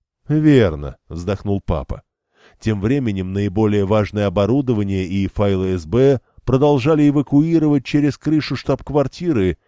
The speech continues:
и под плотным военным эскортом временно переводить в ближайшие правительственные здания, захваченные по такому особому случаю.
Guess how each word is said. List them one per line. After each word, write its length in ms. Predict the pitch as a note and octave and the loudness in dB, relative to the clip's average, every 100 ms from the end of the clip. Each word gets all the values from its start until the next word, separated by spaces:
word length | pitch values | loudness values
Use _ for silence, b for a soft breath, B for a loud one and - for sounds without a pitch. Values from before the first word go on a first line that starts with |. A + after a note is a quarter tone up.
| _ - | _ -4
и 80 | |
под 220 | G#2 C3+ - | 0 0 2
плотным 400 | C#3+ D3+ C#3+ C3+ | 0 2 0 2
военным 440 | C#3 C#3 C#3 C#3+ | 2 2 0 -2
эскортом 720 | - - E3+ - G2+ F2 F2+ | -4 -2 -2 0 -2 -2 -2
временно 440 | G2+ D3+ D3 C#3+ | 0 0 0 -2
переводить 540 | C3 C3+ C3+ C#3 C#3+ B2+ | 0 0 2 0 0 -4
в 80 | A2 | -2
ближайшие 600 | C3 A#2 D3 C#3+ - B2+ | 0 2 0 0 -2 -2
правительственные 840 | C3+ C#3 C#3 D3 B2 C3+ C3+ C#3 | -2 0 0 -2 -6 -6 -4 -4
здания, 600 | A2+ D3 D#3 F#2 E2+ D#2 _ _ | -4 -4 -4 -4 -4 -6 _ _
захваченные 720 | G#2+ A2 B2+ C#3 C#3+ - C3 C3 | -6 -2 0 0 -2 -2 -2 -2
по 120 | C3 | -2
такому 420 | C3 - C3+ B2 | -2 2 2 2
особому 500 | B2+ - B2+ A#2+ B2 | -2 0 0 2 -2
случаю. 680 | - - F2+ D2 - C2+ B1+ | -6 -6 -6 -6 -6 -6 -8